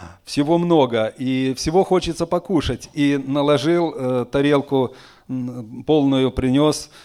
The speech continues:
ешь, ешь, ешь, ешь. Фу. Но всё равно хочется, ну, ну, то есть надо как-то съесть. Но я видел,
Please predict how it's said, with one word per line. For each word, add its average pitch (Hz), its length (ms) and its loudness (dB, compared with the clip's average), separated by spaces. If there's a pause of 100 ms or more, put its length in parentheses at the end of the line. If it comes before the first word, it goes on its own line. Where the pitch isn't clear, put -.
(100)
ешь, 135 400 0
ешь, 135 400 0
ешь, 127 320 -4
ешь. 127 340 -2 (720)
Фу. 120 600 0 (920)
Но 143 180 4
всё 156 180 -4
равно 180 280 4
хочется, 143 440 0
ну, 143 420 -2
ну, 127 120 -6
то 156 120 0
есть 139 180 -4
надо 143 260 4
как-то 120 320 -8
съесть. 143 440 -2 (840)
Но 156 140 2
я 196 160 4
видел, 208 360 0